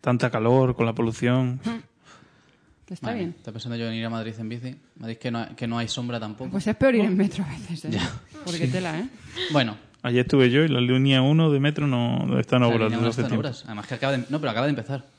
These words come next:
Speaker 1: Ah,
Speaker 3: Ha empezado
Speaker 1: joder.
Speaker 3: ahora.
Speaker 2: No,
Speaker 1: Pues
Speaker 2: empezó a principios de verano y tenían previsto que acabase a principios de octubre y por lo visto lo van a alargar a lo mejor
Speaker 1: Como
Speaker 2: hasta
Speaker 1: siempre.
Speaker 2: principios de año.
Speaker 1: Madre mía.
Speaker 2: Pero la buena noticia es que ya está abierto el puente de Recoletos, que estaba cerrado.
Speaker 1: Yo es que iba a Bilbao ayer y no,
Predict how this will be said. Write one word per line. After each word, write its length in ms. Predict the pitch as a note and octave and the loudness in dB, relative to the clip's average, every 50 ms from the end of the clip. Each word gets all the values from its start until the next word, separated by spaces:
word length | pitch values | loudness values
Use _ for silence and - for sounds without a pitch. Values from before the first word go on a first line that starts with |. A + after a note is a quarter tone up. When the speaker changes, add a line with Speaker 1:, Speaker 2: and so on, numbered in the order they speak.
| _ _ _ _ - | _ _ _ _ -6
Speaker 1:
Ah, 140 | - C#3+ C#3 - - - - - | -4 -4 -4 -6 -10 -16 -6 -4
Speaker 3:
Ha 60 | B2+ | 0
empezado 40 | C3 | 2
Speaker 1:
joder. 160 | B2+ - E3 | 4 4 4
Speaker 3:
ahora. 300 | D3 C#3 C#3+ A#2 - - - _ _ _ _ _ _ | 4 2 2 -2 -6 -10 -18 _ _ _ _ _ _
Speaker 2:
No, 160 | G#3+ A3+ A3+ | 0 2 2
Speaker 1:
Pues 120 | G#3 F#3+ F#3+ F3 | 2 2 2 0
Speaker 2:
empezó 240 | G3 - - G#3+ A3+ | -2 0 0 0 0
a 40 | A#3 | 0
principios 340 | C4 C4 A#3 A#3 B3 C4 A#3+ | 0 -2 -2 -2 -2 -2 0
de 40 | A#3+ | 0
verano 300 | A#3+ A#3+ B3 B3 A#3+ B3 - | 0 0 0 -2 -2 -4 -2
y 160 | - G#3 G#3 | -2 -4 -2
tenían 240 | F#3 F#3 F#3 G#3 A3 | 0 0 0 0 0
previsto 280 | A3+ B3+ B3+ A#3+ - A3 | 0 0 0 0 0 0
que 40 | F#3 | 0
acabase 320 | E3 F3+ G3+ G#3+ - F3+ | 2 0 0 0 0 -2
a 40 | D#3 | 0
principios 340 | - E3+ E3+ A3 G#3 B3 A#3+ | 0 0 0 0 -2 -2 -2
de 60 | B3 | -2
octubre 420 | A#3+ - C4+ B3 A3+ G#3+ A3+ - - | -2 -2 -2 0 0 0 -2 -4 -8
y 80 | - F3 | -10 -6
por 140 | - E3+ F3 | -4 -2 0
lo 60 | F3 | 0
visto 200 | F3 G3 F#3 - G#3+ | 0 0 -2 -2 -4
lo 60 | G3 | -2
van 80 | G3+ G3+ | -2 -2
a 40 | |
alargar 460 | G#3 G3+ G3 G3 G3 G3+ G#3 G#3 - - _ _ _ - | 0 -2 -2 -2 0 -2 -2 -2 -6 -12 _ _ _ -4
a 60 | F#3 | -2
lo 80 | F3 | -2
mejor 200 | F3 E3+ - - | 0 2 2 2
Speaker 1:
Como 80 | B2+ A#2+ | 2 2
Speaker 2:
hasta 100 | A3+ G#3 | 2 2
Speaker 1:
siempre. 160 | - - F3 | 2 0 0
Speaker 2:
principios 260 | - G#3 F#3+ G3+ F3 | 0 0 -2 -2 -2
de 80 | E3 D3+ | -2 -4
año. 240 | D3+ D#3 D#3 D3+ D3 - _ _ _ _ - | -4 -4 -4 -6 -6 -10 _ _ _ _ -2
Speaker 1:
Madre 400 | B2 B2 C3 D#3 F3+ F#3 F3 B2 | 2 4 6 6 6 4 2 0
mía. 280 | A2+ A2+ A2 A2+ A#2 - - - - | 0 -2 -4 -4 -6 -8 -14 -6 -2
Speaker 2:
Pero 160 | - G3+ G3 F#3+ | 0 2 4 4
la 80 | F3+ | 4
buena 180 | F#3 G3 G#3 G#3+ | 4 2 2 2
noticia 480 | A3 A3+ B3 G#3 - C4+ B3+ C4 - | 0 0 0 0 0 0 2 2 0
es 120 | - G3 - | -2 -2 -2
que 100 | - G3 | -2 0
ya 80 | G3 | 0
está 160 | G#3 G3+ - A3+ | 0 0 0 2
abierto 460 | A3 A3+ A#3 A#3 B3+ C4 C#4+ C4+ - - | 2 2 2 2 0 0 0 -2 -4 -6
el 120 | F3+ E3+ | -8 -6
puente 260 | - F#3 F#3 E3+ E3 E3+ | -4 -2 -2 -2 -2 -4
de 80 | E3+ E3 | -6 -6
Recoletos, 600 | E3 E3 E3 F3+ G3+ C4+ - - F#3 F3+ - _ _ _ _ _ _ - _ _ _ _ _ _ _ _ - | -6 -6 -6 -8 -8 -8 -10 -12 -18 -20 -20 _ _ _ _ _ _ -20 _ _ _ _ _ _ _ _ -10
que 60 | - | -10
estaba 240 | F3+ - G3 F#3 F3 | -6 -2 -2 -2 0
cerrado. 420 | - F#3 F3+ G3 A#3 B3+ A3 F#3+ - _ - | -2 -2 -2 -2 -2 -2 -2 -4 -6 _ -6
Speaker 1:
Yo 140 | C3 B2 B2+ | -2 -2 -2
es 60 | A#2+ | 2
que 100 | - D3+ | 4 6
iba 100 | C3+ C#3 | 8 8
a 20 | C3 | 8
Bilbao 500 | B2 B2 A#2 A2+ B2 B2+ C3 B2 A#2 A2+ | 8 6 6 6 6 6 6 6 4 4
ayer 380 | A2+ A2+ A#2 A#2+ B2+ C3+ C3+ | 2 2 2 2 2 2 2
y 120 | B2 A2+ A2 | 2 2 2
no, 380 | A2 A2 A2 G#2+ A2 A2 A#2 | 2 2 0 0 -2 -4 -6